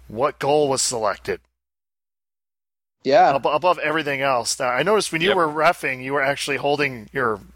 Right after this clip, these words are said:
Speaker 1: fingers up to, to say under the camera, like, "It's goal this." But
Speaker 2: Yeah.
Speaker 1: you were, you were the
Speaker 2: Yeah, I
Speaker 1: only
Speaker 2: tried
Speaker 1: one doing that. <laughs>
Speaker 2: Tried to, tried to do that, yeah. Try to help people out.
Speaker 1: That was the frustrating thing, be like, "What are they going for?"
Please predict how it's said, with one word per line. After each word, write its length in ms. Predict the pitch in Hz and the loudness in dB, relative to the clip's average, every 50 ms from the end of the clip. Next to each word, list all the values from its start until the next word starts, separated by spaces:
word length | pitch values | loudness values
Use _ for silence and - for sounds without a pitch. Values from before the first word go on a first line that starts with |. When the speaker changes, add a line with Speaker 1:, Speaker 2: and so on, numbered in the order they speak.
| - - - - _ | -20 -20 -20 -20 _
Speaker 1:
fingers 480 | - - - 190 185 156 139 120 101 107 | -20 -4 -2 -2 -2 -2 -6 -8 -4 -4
up 200 | 123 101 92 - _ _ _ _ _ _ _ _ _ _ _ _ _ _ _ _ _ _ - | -4 -4 -4 -6 _ _ _ _ _ _ _ _ _ _ _ _ _ _ _ _ _ _ -6
to, 140 | - 147 139 | -2 -2 -2
to 140 | - - 135 | -2 -2 -2
say 240 | - - - 147 139 | 0 0 2 2 2
under 180 | 139 143 151 156 | 2 0 0 -2
the 120 | 143 143 | -4 -6
camera, 320 | - 156 151 147 139 131 117 | -2 -2 -2 -2 0 -2 -4
like, 180 | 110 104 - | -6 -6 -8
"It's 220 | 123 131 127 - - | -10 -10 -8 -8 -4
goal 300 | - 147 151 151 147 139 | 0 2 2 2 2 2
this." 640 | 127 143 143 127 110 - - - - - - - - - _ _ _ _ _ _ _ _ _ _ _ _ _ _ _ - | 2 2 2 2 0 -2 -2 -2 -2 -2 -2 -4 -8 -14 _ _ _ _ _ _ _ _ _ _ _ _ _ _ _ 2
But 60 | 151 | 4
Speaker 2:
Yeah. 180 | 175 185 180 156 | 6 6 6 6
Speaker 1:
you 40 | 160 | 4
were, 80 | 170 | 2
you 120 | 160 165 180 | 2 2 2
were 80 | 185 160 | 4 4
the 60 | 156 | 6
Speaker 2:
Yeah, 80 | 165 | 6
I 20 | 165 | 6
Speaker 1:
only 120 | 196 190 165 | 4 6 4
Speaker 2:
tried 80 | 175 | 4
Speaker 1:
one 100 | 175 151 | 4 4
doing 280 | 127 139 135 127 120 123 | 2 -2 -2 -2 -2 -2
that. 140 | 131 131 - - | -2 -2 -2 -4
<laughs> 40 | - - - - - - _ _ _ _ _ _ _ _ _ _ - | -8 -10 -12 -14 -20 -20 _ _ _ _ _ _ _ _ _ _ 0
Speaker 2:
Tried 260 | - 180 196 202 170 | 4 4 4 4 2
to, 80 | 147 | -2
tried 240 | 135 - 196 196 202 | -4 0 0 0 0
to 60 | 170 | 0
do 160 | 131 135 131 127 | -2 -4 0 2
that, 160 | 127 127 131 | 2 4 4
yeah. 140 | 135 131 131 | 2 2 2
Try 140 | - 185 180 | 2 2 2
to 60 | 151 | 4
help 240 | 135 143 143 - - | 4 2 2 2 0
people 240 | 135 131 - 131 127 | -4 -2 0 2 4
out. 340 | 127 123 120 120 117 120 | 6 6 6 4 2 0
Speaker 1:
That 180 | 131 135 147 165 | -6 -4 -2 -2
was 80 | 196 160 | -2 -2
the 80 | 135 127 | -6 -4
frustrating 500 | - 151 147 - - - 139 113 110 101 | -2 -2 -2 -2 -2 -2 -2 -2 -2 -4
thing, 200 | - 117 110 104 | -6 -6 -6 -4
be 100 | 117 117 | -2 -2
like, 160 | 113 107 - _ | -2 -2 -4 _
"What 100 | 139 156 | -2 0
are 60 | 190 | 2
they 100 | 190 175 | 2 2
going 240 | 160 180 175 170 156 | 2 2 2 2 0
for?" 460 | - - 139 127 117 101 92 - - | -2 -4 -2 0 0 0 -2 -4 -10